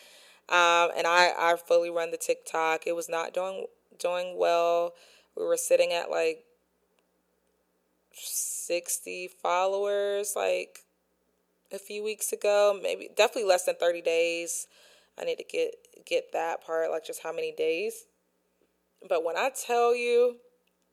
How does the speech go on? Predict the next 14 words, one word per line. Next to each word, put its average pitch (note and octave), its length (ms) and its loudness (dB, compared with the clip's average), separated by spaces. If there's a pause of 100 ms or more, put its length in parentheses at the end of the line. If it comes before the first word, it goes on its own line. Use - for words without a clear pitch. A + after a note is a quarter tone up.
(840)
I've F#3+ 240 -2
been E3 200 0
really F#3 300 -2
just E3+ 240 -6
trying F3 500 -4
stuff, E3+ 520 0
trying F3 240 -4
to E3+ 40 -6
be E3 140 -12
more E3 180 -8
consistent, E3 920 -6 (800)
trying F3+ 260 -2
to E3+ 140 -6
embrace E3+ 680 -4